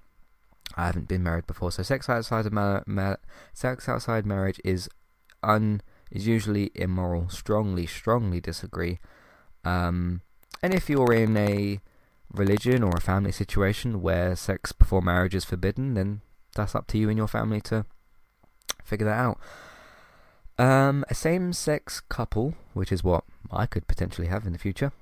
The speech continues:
um, l-, sorry, a same-sex couple in a stable, loving relationship should not be excluded from the possibility of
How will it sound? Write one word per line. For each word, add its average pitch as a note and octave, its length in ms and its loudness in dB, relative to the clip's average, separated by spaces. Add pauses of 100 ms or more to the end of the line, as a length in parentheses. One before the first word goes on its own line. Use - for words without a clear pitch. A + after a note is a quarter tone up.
(280)
um, G#2+ 520 4 (380)
l-, A2 300 0 (260)
sorry, F#2+ 220 2
a F#2+ 80 0
same-sex C#3 640 0
couple G#2+ 340 -2
in F#2 140 -2
a F#2 100 -2
stable, B2 440 -2
loving G#2+ 340 0
relationship F#2+ 580 -2
should - 220 -8
not G#2+ 400 -2 (120)
be G2+ 280 0 (180)
excluded - 1200 -4 (300)
from G2+ 200 -6
the F#2 60 -2
possibility F#2 920 -4
of F2+ 420 -4